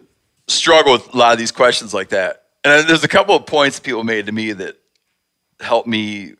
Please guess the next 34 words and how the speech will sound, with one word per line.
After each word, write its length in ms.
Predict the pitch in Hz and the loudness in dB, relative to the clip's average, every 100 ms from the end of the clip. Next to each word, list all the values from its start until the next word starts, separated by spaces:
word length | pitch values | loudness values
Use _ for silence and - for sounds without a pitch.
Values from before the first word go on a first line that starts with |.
| - | -16
kinda 260 | 120 101 92 | -10 -10 -8
understand 720 | 107 101 - 110 104 98 95 _ | -10 -8 -8 -8 -8 -10 -16 _
the 160 | - 98 | -18 -12
issue 220 | 104 - | -8 -10
better, 460 | 92 98 92 85 - _ | -8 -8 -8 -10 -16 _
is 160 | 101 98 | -12 -6
that, 200 | 101 98 | -4 -2
uh, 280 | 95 90 90 _ _ _ _ _ _ _ _ _ _ _ _ _ _ | -4 -4 -8 _ _ _ _ _ _ _ _ _ _ _ _ _ _
the 80 | - | -6
Second 380 | - 196 240 185 | 0 0 0 -2
Amendment 500 | 135 135 143 170 - _ _ _ _ _ _ _ _ _ - | -2 -4 -4 -10 -16 _ _ _ _ _ _ _ _ _ -10
has 440 | 151 127 123 110 - _ | -2 2 0 -2 -16 _
absolutely 1200 | 139 147 147 113 - 104 98 113 139 156 _ 92 90 | -2 2 0 -2 -10 -12 -16 -20 -20 -20 _ -20 -10
nothing 540 | 104 131 113 - - _ _ _ | -4 -2 -4 -8 -20 _ _ _
to 100 | 104 | -14
do 180 | 107 104 | -12 -12
with 120 | 90 | -12
hunting. 260 | 95 87 _ _ _ _ _ _ _ _ _ _ _ _ _ _ _ _ _ _ _ _ - | -16 -18 _ _ _ _ _ _ _ _ _ _ _ _ _ _ _ _ _ _ _ _ -2
Like, 240 | 113 - _ | -2 -2 _
when 140 | 123 | -2
they 120 | 170 | 0
drew 280 | 220 170 190 | 0 -4 2
that 180 | 170 156 | 4 4
up, 100 | 151 | 4
they 100 | 120 | 0
weren't 220 | 135 139 | -2 -4
thinking 300 | - 139 127 | -2 -2 -2
about 540 | 113 110 107 104 - - | -4 -2 0 -2 -6 -18
protecting 480 | 117 135 120 123 | -4 0 0 0
your 140 | 117 117 | -6 -2
right 200 | 117 110 | -2 -4
to 80 | 101 | -10
go 140 | 95 | -10
hunting. 360 | 101 92 _ | -10 -14 _